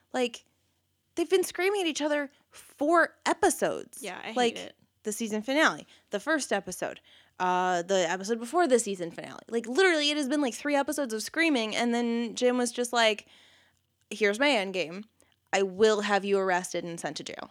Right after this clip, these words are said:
Speaker 2: Yeah.
Speaker 1: So fix it."
Speaker 2: And, like, I know this is a T V show and it's fictional, but if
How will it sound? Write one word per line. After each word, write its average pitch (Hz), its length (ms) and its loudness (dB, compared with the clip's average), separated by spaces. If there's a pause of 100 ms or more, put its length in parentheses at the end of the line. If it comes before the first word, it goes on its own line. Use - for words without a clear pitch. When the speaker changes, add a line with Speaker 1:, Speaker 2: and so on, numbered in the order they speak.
Speaker 2:
Yeah. 202 200 -12 (640)
Speaker 1:
So 196 180 0
fix - 260 -8
it." - 160 -12 (380)
Speaker 2:
And, 285 220 -6
like, 294 320 -8 (1200)
I 254 100 -4
know 302 180 0
this 294 140 -8
is 247 100 -8
a 226 80 -6
T 220 160 -8
V 196 80 -8
show 185 140 -8
and 165 100 -10
it's 165 120 -14
fictional, 180 360 -12
but 196 340 -8 (640)
if 107 200 -8